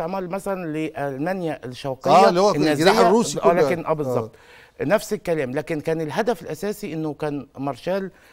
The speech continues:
Speaker 1: كان وجد، أو الدولة الأمريكية وجدت فيه إنه هناك هيمنة سوفيتية، أيام
Speaker 2: آه.
Speaker 1: الاتحاد السوفيتي بقى،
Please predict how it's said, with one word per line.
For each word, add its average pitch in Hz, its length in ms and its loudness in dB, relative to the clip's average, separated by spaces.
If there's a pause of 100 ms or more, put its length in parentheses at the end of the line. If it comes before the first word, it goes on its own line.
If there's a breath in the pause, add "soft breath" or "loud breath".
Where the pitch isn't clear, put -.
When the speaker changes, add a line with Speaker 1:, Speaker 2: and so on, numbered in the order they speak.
(280 soft breath)
Speaker 1:
كان 147 220 0
وجد، 151 340 0
أو 139 160 -4
الدولة 165 340 0
الأمريكية 135 380 -6
وجدت 165 420 -4
فيه 143 380 -8
إنه 135 240 -6
هناك 156 340 -6
هيمنة 139 480 -4 (640 soft breath)
سوفيتية، 170 720 -6 (140)
أيام 127 120 -2
Speaker 2:
آه. - 40 -2
Speaker 1:
الاتحاد 147 260 -8
السوفيتي 156 380 -8
بقى، 208 180 -4